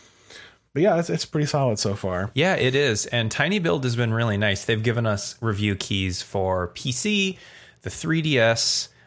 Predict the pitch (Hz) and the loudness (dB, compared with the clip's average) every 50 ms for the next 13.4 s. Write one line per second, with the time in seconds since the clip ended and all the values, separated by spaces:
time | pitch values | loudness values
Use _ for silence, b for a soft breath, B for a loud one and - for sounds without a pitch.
0 | b b 113 101 101 104 113 110 117 110 104 107 107 117 104 101 113 110 101 107 | b b -2 0 0 2 4 4 4 2 2 0 0 -2 -2 0 -2 -2 0 0
1 | 104 98 98 104 - - 175 170 151 143 131 123 117 117 117 - - 110 104 101 | 0 0 -2 -2 -2 -2 -2 -2 0 0 2 2 2 2 0 0 -2 -2 -2 -2
2 | 98 - - 110 104 101 107 - - 101 95 101 107 98 98 95 95 95 92 92 | 0 0 2 2 2 2 0 -2 -4 -4 -4 -4 -2 -2 -2 -2 -2 -2 -2 -2
3 | 92 90 - - - 139 120 104 - - - - 117 104 101 101 95 95 92 92 | -2 -4 -4 -2 0 0 0 0 0 -2 -2 0 0 2 2 2 2 2 2 0
4 | 90 92 92 92 92 95 - - - 208 202 208 208 190 160 131 - - 143 135 | 0 0 0 0 0 -2 -4 -4 -4 -2 -2 0 0 0 0 0 0 0 0 2
5 | 131 110 107 - - 127 117 113 104 104 101 104 107 110 113 104 95 90 87 87 | 2 0 0 -2 0 0 0 2 2 2 2 0 0 0 -2 0 0 0 0 -2
6 | 90 - B B B B B B B - 113 104 - - 107 104 101 101 92 107 | -4 -6 B B B B B B B 0 0 0 2 2 2 2 2 2 0 -2
7 | 101 - - - 117 104 95 95 92 - 98 - - 92 92 92 87 87 90 90 | -4 -4 -2 0 0 2 2 0 -2 -2 -4 -2 0 0 0 0 -2 -4 -4 -4
8 | - - 120 123 - - 92 90 90 92 - 110 107 120 127 175 165 120 - - | -4 -2 -2 -4 -4 -4 -6 -6 -4 -4 -4 -2 -2 -2 -2 -2 -4 -4 -4 -4
9 | 117 110 - - - - 101 95 95 104 98 92 90 87 87 85 - 101 92 90 | -4 -4 -4 -4 -4 -2 -2 -2 -2 -2 -2 -2 -2 -2 -4 -4 -4 -4 -4 -4
10 | 90 - - - 98 92 - - - 95 92 90 90 87 87 - - - 95 90 | -4 -6 -6 -6 -4 -4 -4 -6 -4 -2 0 0 0 0 0 -2 -2 -2 -2 -4
11 | 90 90 - - 98 - - - 98 92 90 101 101 95 90 90 90 92 110 107 | -4 -4 -6 -6 -6 -6 -6 -6 -6 -6 -8 -6 -4 -2 -2 0 0 0 0 0
12 | 101 90 90 90 90 90 92 95 104 - - 113 110 104 95 92 92 - 107 107 | 0 -2 -2 -2 -2 -2 -2 -2 -4 -6 -6 -4 -2 -2 -4 -4 -4 -2 2 2
13 | 104 98 95 90 90 87 87 - | 2 4 2 2 0 -2 -4 -6